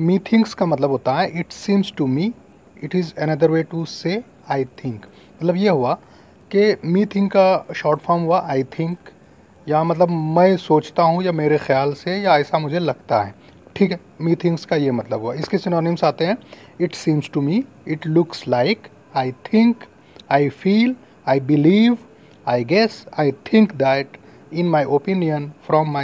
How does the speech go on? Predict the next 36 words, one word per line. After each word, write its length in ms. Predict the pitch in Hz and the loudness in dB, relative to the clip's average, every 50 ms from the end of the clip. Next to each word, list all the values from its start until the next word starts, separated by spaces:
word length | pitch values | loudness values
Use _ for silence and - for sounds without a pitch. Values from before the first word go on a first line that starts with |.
| 139 - - | -6 -4 -4
perspective", 640 | 139 131 - - - 180 175 - - - 147 143 135 - - - - - | -4 -4 -4 -4 -2 -2 -2 -2 -4 -10 -10 -10 -10 -14 -20 -20 -14 -8
"In 120 | 147 156 151 143 | -4 -4 -2 -2
my 100 | 139 139 143 135 123 120 | -2 -2 -2 -2 -4 -4
view", 200 | 139 160 185 190 185 180 160 180 - - - - - - - - - - - | -4 -2 -2 -2 -2 -4 -4 -8 -10 -18 -20 -20 -20 -20 -20 -20 -16 -6 -2
and 220 | 151 170 190 202 - - - | -2 -2 -2 -2 -6 -4 -4
ए 100 | 165 156 | -4 -4
टी 140 | - 139 | -2 -4
सी, 180 | 127 - - 120 | -8 -6 -8 -8
एटसेटरा। 540 | 120 135 123 - - 139 120 - 110 101 - - - - - - - - | -6 -6 -8 -4 -4 -4 -4 -2 -4 -6 -6 -8 -20 -20 -20 -14 -6 -4
ठीक 120 | 202 196 | -2 0
है, 120 | 185 143 | 2 2
ये 80 | 151 160 | 2 2
सारे 280 | - - 156 160 180 185 | 6 6 6 6 6 6
meaning 280 | 190 190 190 190 190 | 4 2 2 2 2
जो 100 | 180 185 | 2 0
हैं 160 | 175 196 240 - - - - | 0 0 -4 -6 -10 -10 -6
me 160 | 156 156 156 156 | -2 2 2 0
think, 260 | 156 - 165 180 196 - - - - - - - 139 139 | 2 0 -2 -2 -2 -6 -10 -20 -20 -20 -18 -10 -2 0
I 60 | 156 156 | 2 2
think 360 | 156 156 - 160 165 160 - | 0 -2 -4 -6 -6 -6 -6
के 100 | - 165 | -6 -6
मतलब 300 | 160 151 143 135 143 139 | -4 -4 -6 -6 -6 -6
में 180 | 139 156 202 240 - - - - | -4 -4 -6 -8 -10 -14 -8 -4
आता 260 | 139 131 131 - 117 | -4 -4 -2 -4 -6
है, 100 | 110 120 | -4 -4
मेरे 240 | 127 131 139 151 147 | -4 -2 0 0 0
ख्याल 300 | - - 131 127 123 110 | 2 2 4 4 4 2
से। 200 | - - - 104 - - - - - - - - | -2 -10 -14 -14 -14 -16 -20 -20 -20 -14 -4 0
ठीक 80 | 202 196 | 2 2
है, 60 | 190 | 4
चलिए 180 | - 185 190 190 | 4 4 4 4
video 200 | 190 185 196 190 | 6 6 6 6
को 80 | - | 6
आगे 240 | 190 175 160 165 170 | 4 4 4 2 2
बढ़ाते 300 | 175 156 151 151 - 180 | 2 2 2 0 -2 -4
हैं, 160 | 185 208 247 | -4 -4 -6